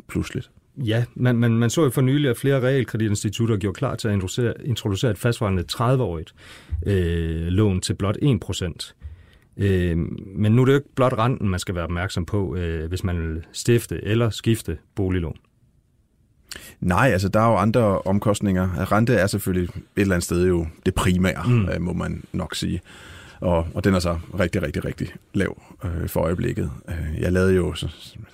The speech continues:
Speaker 1: der er faktisk en kendt økonom fra England, hvis graf jeg engang imellem bruger,
Speaker 2: Mm.
Speaker 1: fordi han kiggede fem tusind år tilbage i tiden,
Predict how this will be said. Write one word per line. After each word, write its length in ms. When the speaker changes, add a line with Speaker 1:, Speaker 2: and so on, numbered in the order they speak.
Speaker 1:
der 80
er 60
faktisk 280
en 140
kendt 220
økonom 320
fra 120
England, 300
hvis 380
graf 280
jeg 80
engang 200
imellem 180
bruger, 220
Speaker 2:
Mm. 120
Speaker 1:
fordi 220
han 160
kiggede 280
fem 140
tusind 320
år 60
tilbage 240
i 40
tiden, 300